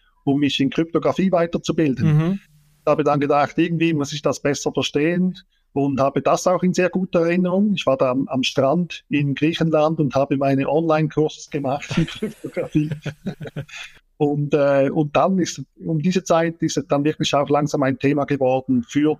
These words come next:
Speaker 1: Zentralbanken, äh, mit, mit einerseits natürlich auch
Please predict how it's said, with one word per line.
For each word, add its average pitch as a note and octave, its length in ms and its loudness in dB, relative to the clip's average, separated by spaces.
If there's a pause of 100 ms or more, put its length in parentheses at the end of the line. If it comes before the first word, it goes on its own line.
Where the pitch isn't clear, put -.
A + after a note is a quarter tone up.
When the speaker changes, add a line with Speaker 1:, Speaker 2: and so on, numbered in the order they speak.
Speaker 1:
Zentralbanken, C#3 1000 0 (440)
äh, B2 300 0
mit, C3 400 0
mit B2+ 240 0
einerseits B2+ 540 0
natürlich B2+ 360 0
auch A#2+ 140 0